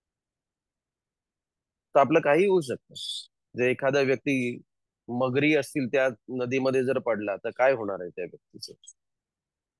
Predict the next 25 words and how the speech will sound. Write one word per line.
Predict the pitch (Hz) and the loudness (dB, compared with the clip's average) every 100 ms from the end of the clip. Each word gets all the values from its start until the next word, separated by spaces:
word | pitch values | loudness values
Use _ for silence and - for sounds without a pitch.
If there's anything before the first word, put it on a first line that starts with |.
| _ _ _ _ _ _ _ _ _ _ _ _ _ - | _ _ _ _ _ _ _ _ _ _ _ _ _ -12
हं? | 113 147 _ _ _ _ _ - | -12 -14 _ _ _ _ _ 0
जशा | 107 131 | 2 4
प्रकारे, | 104 117 123 120 120 120 - - _ _ | 4 4 6 8 8 6 2 -10 _ _
अम, | 101 98 98 95 85 - _ _ _ _ _ _ - _ - | 2 4 4 0 -6 -14 _ _ _ _ _ _ -20 _ -6
आपण | 98 113 110 | 2 4 4
पण | 110 | 4
गजेंद्र | 113 117 123 120 | 4 4 4 4
चिक | - 110 - | 2 -2 0
पण | 113 | 0
कसा | 110 135 131 | 0 0 0
ऐकतो, | 113 113 | 0 -2
गजेंद्र | 104 104 120 117 - 113 110 - _ _ _ _ _ _ _ | -2 -2 -2 -4 -6 -10 -10 -12 _ _ _ _ _ _ _
पण | 131 123 | 2 4
अशाच | 113 139 113 104 | 4 0 0 -10
भयसागरामध्येच | 78 78 85 123 127 131 120 131 131 135 147 | -14 -10 0 2 2 2 2 2 2 -2 -4
गेला | 127 98 85 | -2 -2 -4
होता. | - _ _ _ _ _ _ _ _ _ _ _ _ _ _ _ | -8 _ _ _ _ _ _ _ _ _ _ _ _ _ _ _
त्याला | 135 147 | 0 2
realize | 131 127 147 175 180 | 2 0 2 2 2
झालं | 147 127 110 | 0 0 0
त्यावेळेला | 117 107 104 | -2 -2 -4
की | 98 | -2
आपण | 120 117 135 | -2 0 -2
मृत्यूच्या | 127 117 143 131 139 | -4 -4 -6 0 2
भयसागरात | 127 131 131 127 139 | 4 4 4 2 0